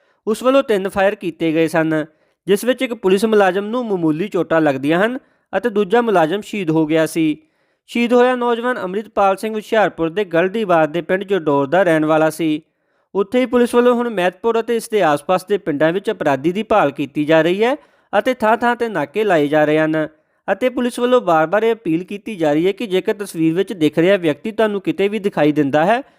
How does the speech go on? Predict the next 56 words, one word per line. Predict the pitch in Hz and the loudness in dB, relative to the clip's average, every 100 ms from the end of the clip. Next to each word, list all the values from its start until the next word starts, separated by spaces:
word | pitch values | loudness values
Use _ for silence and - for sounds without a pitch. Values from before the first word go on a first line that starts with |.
| _ _ 156 | _ _ -4
ਜਾਂ | 214 | -2
ਇਸ | 233 233 | -2 -2
ਬਾਰੇ | 247 240 | 0 0
ਕੋਈ | 240 196 214 | 2 0 -2
ਵੀ | 233 | -2
ਤੁਹਾਡੇ | 233 220 160 156 | 0 2 2 0
ਕੋਲ | 180 156 | 0 0
ਜਾਣਕਾਰੀ | 151 139 175 180 220 | 0 0 0 2 0
ਹੈ, | |
ਤਾਂ | 226 214 | 2 0
ਇਸ | - | 0
ਦੀ | 170 | -2
ਜਾਣਕਾਰੀ | 147 151 147 180 196 | 0 0 2 2 0
ਪੁਲਿਸ | 226 156 147 185 | 2 2 2 0
ਨੂੰ | 202 | -4
ਦਿੱਤੀ | 170 - 165 | -4 0 4
ਜਾਵੇ। | 170 160 160 156 | 4 4 0 -2
ਦੱਸਣ | 190 196 240 | -4 -2 0
ਵਾਲੇ | 254 254 | 2 2
ਦੀ | 254 240 | 0 -2
ਪਹਿਚਾਣ | 233 226 233 226 | -4 -2 -4 -4
ਗੁਪਤ | 185 139 185 | -6 -6 -4
ਰੱਖੀ | 175 - 208 | -4 -4 0
ਜਾਵੇਗੀ | 202 202 220 240 | 2 4 0 -2
ਤੇ | 233 | -4
ਉਸ | 196 - | -4 -4
ਨੂੰ | 214 | -6
ਪੱਚੀ | 220 185 247 220 | -6 -8 -8 -6
ਹਜ਼ਾਰ | 185 165 | 0 0
ਰੁਪਏ | 151 165 | 0 0
ਦਾ | 156 | 2
ਇਨਾਮ | 160 160 175 208 | 2 2 0 -2
ਦਿੱਤਾ | 160 165 | -2 0
ਜਾਵੇਗਾ। | 156 160 165 160 165 151 - _ _ _ _ - | 2 2 2 2 2 0 -4 _ _ _ _ -2
ਦੁਬਾਰਾ | 170 214 262 | 2 2 2
ਦੱਸ | 254 240 | 0 -2
ਦਈਏ | 220 247 | -6 -8
ਕਿ | 247 240 190 | -6 -4 -4
ਅੱਜ | |
ਸਵੇਰੇ | - 160 156 202 240 _ _ _ | -6 -6 -4 -4 -6 _ _ _
ਮੁਕੇਰੀਆਂ | 151 160 202 220 269 | 0 4 4 4 2
ਵਿੱਚ | 247 254 254 | -2 -4 -2
ਅੱਜ | 247 | -2
ਸਵੇਰੇ | - 151 160 196 | -2 -2 0 2
ਹੁਸ਼ਿਆਰਪੁਰ | 220 - 214 156 - 143 | 0 0 2 2 0 -4
ਦੇ | 147 226 | -2 -4
ਸੀ | - 147 | -2 -2
ਆਈ | 156 | -2
ਸਟਾਫ | 185 - 143 135 135 | -2 -4 -2 -2 0
ਦੀ | 170 | -2
ਟੀਮ | 175 135 127 | -2 -2 -4
ਤੇ | - 185 | -4 -4
ਫਾਇਰਿੰਗ | - 131 131 131 | -2 -2 0 0
ਹੋ | 139 | 2
ਗਈ | 143 | 2
ਸੀ, | 143 220 | 2 -2